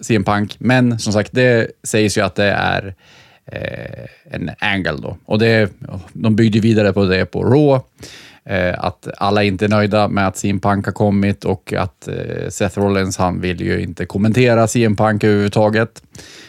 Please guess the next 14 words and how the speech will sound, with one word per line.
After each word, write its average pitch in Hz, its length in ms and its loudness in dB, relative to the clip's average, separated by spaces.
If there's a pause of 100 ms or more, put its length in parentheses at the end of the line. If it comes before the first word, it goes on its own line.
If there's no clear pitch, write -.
när 107 100 -6
de 104 140 -2
ropade 104 340 0
hans 101 260 -2
namn 104 240 0
i 101 40 -2
publiken. 104 520 -2 (1080)
Men, 107 400 4
eh, 104 300 2 (840)
eh, - 680 -10 (460)
att, - 380 -6
eh, 98 360 0 (500)
Drew 120 180 4
McIntyre 107 680 0